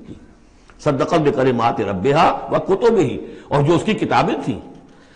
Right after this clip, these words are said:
ظاہر بات ہے کہ تورات ان کے پاس موجود تھی، زبور ان کے پاس موجود تھی، انبیاء کے اور صحیفے ان کے پاس موجود تھے۔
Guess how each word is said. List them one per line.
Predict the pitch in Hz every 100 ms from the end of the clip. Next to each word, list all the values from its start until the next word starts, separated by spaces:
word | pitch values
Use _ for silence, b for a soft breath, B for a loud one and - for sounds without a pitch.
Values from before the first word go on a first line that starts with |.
| B 127
ظاہر | 127 135
بات | 113 113
ہے | 147
کہ | 131
تورات | - 101 110 120
ان | 117
کے | 110
پاس | 95 104 95
موجود | 92 87 92 -
تھی، | 127
زبور | 226 113 127
ان | 117
کے | 110
پاس | 107 92 90
موجود | 87 80 87 -
تھی، | - - - B B B
انبیاء | 110 123 131
کے | 131 123
اور | 127
صحیفے | 127 127 131
ان | 143 104
کے |
پاس | 107 98 90
موجود | 90 90 95 -
تھے۔ | -